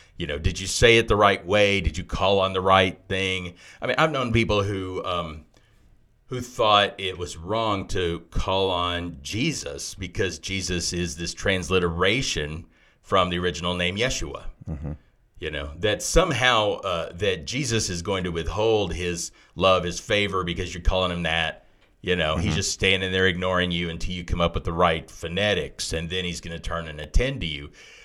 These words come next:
Speaker 1: That is somebody who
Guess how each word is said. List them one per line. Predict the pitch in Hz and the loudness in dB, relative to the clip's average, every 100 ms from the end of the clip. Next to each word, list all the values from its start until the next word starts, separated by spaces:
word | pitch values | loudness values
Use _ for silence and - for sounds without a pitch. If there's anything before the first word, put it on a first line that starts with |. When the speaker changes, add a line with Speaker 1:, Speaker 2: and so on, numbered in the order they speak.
| - _ | -20 _
Speaker 1:
That | 107 120 151 - | 4 6 6 2
is | 117 104 - - | -4 -4 -6 -8
somebody | - 104 95 92 85 87 | -2 2 2 2 2 0
who | 85 90 85 82 80 | -2 -4 -4 -6 -8